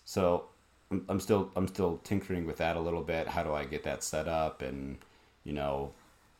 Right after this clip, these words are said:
get people to use, like, that other podcast player to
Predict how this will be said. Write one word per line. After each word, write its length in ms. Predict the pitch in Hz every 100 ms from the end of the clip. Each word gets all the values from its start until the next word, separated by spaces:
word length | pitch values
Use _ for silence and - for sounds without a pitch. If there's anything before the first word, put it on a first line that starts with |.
| -
get 200 | - -
people 300 | 80 73 71
to 140 | -
use, 460 | 69 76 76 69 69
like, 160 | 67
that 160 | - 67
other 180 | 71 69
podcast 600 | - 78 78 76 69 -
player 500 | - 67 67 67 67 -
to 220 | -